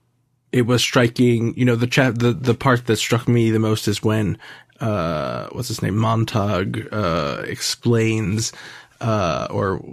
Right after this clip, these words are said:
or his boss explains, uh, Beatty explains to, to Montag why they burned the books. And, you know, it wasn't a law. It was just that, you know, people were just looking for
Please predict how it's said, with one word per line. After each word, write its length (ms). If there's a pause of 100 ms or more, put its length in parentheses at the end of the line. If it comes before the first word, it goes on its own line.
or 160
his 160
boss 400
explains, 720
uh, 240
Beatty 420
explains 720
to, 220
to 160
Montag 580
why 640 (960)
they 120
burned 280
the 60
books. 520
And, 320
you 80
know, 280
it 120
wasn't 440 (200)
a 80
law. 640
It 160
was 140
just 200
that, 140
you 80
know, 80
people 400 (680)
were 160
just 180
looking 300
for 720